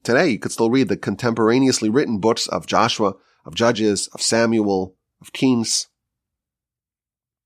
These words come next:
David, the king of the Jews, he acquires Temple Mount, the same site that Abraham offered Isaac as a sacrifice, the same site where Jacob had his dream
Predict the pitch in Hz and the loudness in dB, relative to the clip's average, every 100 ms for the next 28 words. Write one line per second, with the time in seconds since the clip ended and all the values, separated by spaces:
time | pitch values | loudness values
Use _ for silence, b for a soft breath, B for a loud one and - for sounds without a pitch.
0 | _ B B B B 95 131 143 156 170 | _ B B B B -4 0 2 2 0
1 | - _ - - 131 139 139 127 117 104 | -4 _ -10 -2 0 2 0 -2 -4 -2
2 | 107 151 170 165 - 107 - 107 104 87 | 0 2 2 0 -2 -2 0 0 0 -4
3 | 87 117 156 - - - _ _ _ _ | 0 2 2 -2 -12 -18 _ _ _ _
4 | _ _ _ _ _ _ - 104 - 107 | _ _ _ _ _ _ -14 -4 0 2
5 | 107 110 104 107 - - 82 - - - | 2 2 2 0 -6 -6 -6 -6 -14 -20
6 | _ - 98 92 92 90 - 95 - 92 | _ -6 -6 -2 -2 -2 -4 -6 -6 -6
7 | 90 87 90 95 151 - 131 120 101 90 | -8 -10 -6 -2 -2 -2 -4 -2 -2 -4
8 | - 92 113 104 101 98 101 90 98 123 | -6 -2 0 2 0 0 0 0 2 2
9 | - 104 98 90 - 127 151 156 151 | 2 0 0 -4 -4 -2 2 2 0